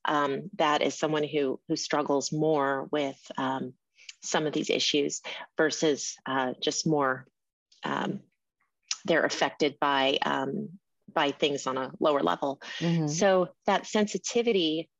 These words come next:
Speaker 1: um, can really, um, help, I think, in a lot of ways. The positive ways are, um, noticing, for me anyway, noticing, uh, uh,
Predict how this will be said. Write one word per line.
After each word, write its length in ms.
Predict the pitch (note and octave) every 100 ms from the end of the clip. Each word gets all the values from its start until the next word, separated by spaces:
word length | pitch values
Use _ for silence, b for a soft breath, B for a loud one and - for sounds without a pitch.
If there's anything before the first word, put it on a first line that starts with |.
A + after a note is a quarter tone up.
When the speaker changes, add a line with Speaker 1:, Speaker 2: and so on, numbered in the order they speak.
| -
Speaker 1:
um, 360 | D3+ C#3+ C#3 C3+ _ _ _ _ _ _ _ _ _ _ - - -
can 140 | G#3
really, 540 | F#3+ F#3+ F3 D#3+ D3+ -
um, 400 | D#3+ D#3 D#3 -
help, 540 | - - - - - -
I 140 | - A3
think, 400 | - G#3+ A#3 -
in 60 | G3
a 60 | F#3
lot 220 | F#3 F#3
of 120 | F3+
ways. 480 | F3+ E3+ F#3 G#3 - B B
The 80 | -
positive 480 | - F3+ F3+ F#3 F3+ E3+
ways 340 | D#3+ D#3+ D#3+ -
are, 340 | D#3 D3+ D3 - B B B _
um, 340 | - D3 - - _ _ _ - _ -
noticing, 720 | F3+ E3+ F3 E3+ G3+ - G3
for 140 | G3 E3
me 260 | G3 G#3+
anyway, 460 | F3+ F3+ E3 D3+ -
noticing, 880 | D#3+ D#3 E3+ F3+ F#3 - E3 D#3 E3 -
uh, 280 | D3 D3 C#3 - _ _ _ -
uh, 260 | E3 D3+